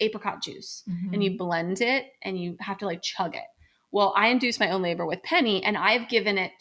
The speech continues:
Speaker 1: to so many women. Like, I'll come over to the house and be like, "I'm," the O B says it's fine and safe to take.
Speaker 2: Mm-hmm.
Speaker 1: So I told Kristen, "Listen, your
Speaker 2: At the
Speaker 1: mom's com-"
Speaker 2: appropriate time.
Speaker 1: Yes, of course. When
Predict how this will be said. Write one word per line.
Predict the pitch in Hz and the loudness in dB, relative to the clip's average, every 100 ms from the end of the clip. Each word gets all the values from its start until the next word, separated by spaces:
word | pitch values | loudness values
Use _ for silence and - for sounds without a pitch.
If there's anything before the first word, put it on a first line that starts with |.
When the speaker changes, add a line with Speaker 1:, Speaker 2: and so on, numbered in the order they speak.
| - | -6
Speaker 1:
to | - 175 175 175 175 - _ _ _ _ _ _ _ _ | 0 0 0 -4 -6 -10 _ _ _ _ _ _ _ _
so | - - - 247 202 208 | -8 -6 -2 4 6 6
many | 214 226 254 | 4 4 0
women. | 254 190 180 | 0 0 -2
Like, | - | 0
I'll | 196 | -2
come | - 208 | 0 -2
over | 214 | -2
to | 208 | -2
the | |
house | 185 - | -4 -6
and | |
be | 175 | -12
like, | 170 - - | -12 -10 -6
"I'm," | 190 185 - - | -6 -6 -12 -12
the | 208 233 - | 0 0 2
O | 247 | 2
B | 277 339 | 2 0
says | 269 240 | 0 -2
it's | 220 | -2
fine | 220 208 214 | 0 0 0
and | 202 | -2
safe | 196 | -4
to | 262 | -4
take. | 254 180 190 - | -6 -6 -6 -6
Speaker 2:
Mm-hmm. | 214 220 208 214 208 | -4 -2 -2 -4 0
Speaker 1:
So | 220 | 2
I | |
told | 247 262 | 2 0
Kristen, | 254 220 185 - - _ - | -2 -2 -6 -8 -20 _ -8
"Listen, | 196 190 185 131 170 | -2 -2 -2 -8 0
your | 180 | 4
Speaker 2:
At | 254 | 6
the | 254 | 6
Speaker 1:
mom's | 247 | 4
com-" | 247 | 2
Speaker 2:
appropriate | 233 214 - | 2 2 2
time. | - - 180 - 285 | -4 -6 -10 -8 4
Speaker 1:
Yes, | 254 - | 4 6
of | 214 208 | 2 0
course. | 202 - | -2 0
When | 214 190 190 | 2 2 0